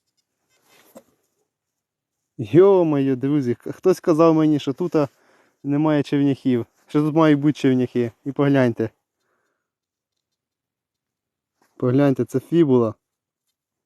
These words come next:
Блін, я такого ще ніколи не знаходив. Ось вам і черв'яхи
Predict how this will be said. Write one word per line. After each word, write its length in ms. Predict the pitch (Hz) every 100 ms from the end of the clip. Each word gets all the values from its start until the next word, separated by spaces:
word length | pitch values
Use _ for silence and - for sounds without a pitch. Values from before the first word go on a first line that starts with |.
| -
Блін, 300 | 113 143 139
я 100 | 127
такого 240 | 131 147
ще 100 | 147
ніколи 280 | 139 147 139
не 100 | 135
знаходив. 480 | 135 - 127 113 104 _ _ _ _ _ _ _ _ _ _ _ _
Ось 200 | 139 147
вам 160 | 160 151
і 40 |
черв'яхи 600 | 147 151 151 143 131 120